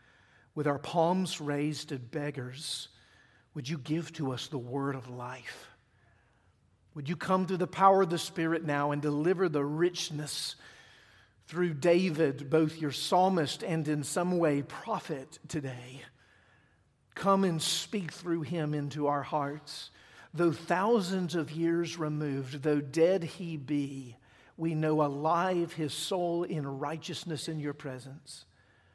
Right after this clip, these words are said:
By the Spirit today, speak through these his words and make them live in our hearts. We pray it in Jesus' name. Amen.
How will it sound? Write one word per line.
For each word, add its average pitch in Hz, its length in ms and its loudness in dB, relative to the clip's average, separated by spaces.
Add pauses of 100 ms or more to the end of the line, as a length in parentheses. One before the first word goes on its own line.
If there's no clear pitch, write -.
(500)
By 175 420 2
the 196 140 2
Spirit 165 540 -2
today, 143 400 -6
speak 175 500 -8
through 156 320 -6
these 143 340 -8
his 139 220 -10
words 135 680 -14 (680)
and 139 160 -4
make 143 220 -2
them 143 280 -2
live 135 580 -6 (360)
in 131 180 -6
our 123 160 -4
hearts. 123 720 -8 (720)
We 143 120 -6
pray 147 320 0
it 139 100 0
in 135 140 0
Jesus' 147 480 -4
name. 120 360 -6 (600)
Amen. 123 560 -6